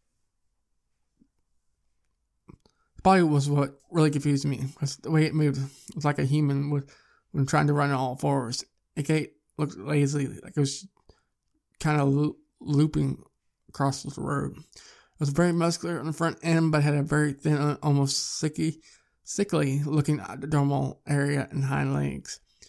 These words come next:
Once he was across the road, I lost sight of him over the ba-, over the embankment.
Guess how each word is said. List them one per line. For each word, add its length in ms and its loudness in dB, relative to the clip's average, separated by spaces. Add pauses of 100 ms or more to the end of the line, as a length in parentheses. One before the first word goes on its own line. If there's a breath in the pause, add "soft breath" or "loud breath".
(1000 soft breath)
Once 280 4
he 180 0
was 140 -2
across 440 -2
the 60 0
road, 340 2 (140)
I 60 -2
lost 200 2
sight 220 4
of 80 2
him 260 -4
over 160 -2
the 140 -2
ba-, 300 -4 (400)
over 180 -2
the 380 -6 (220)
embankment. 720 -4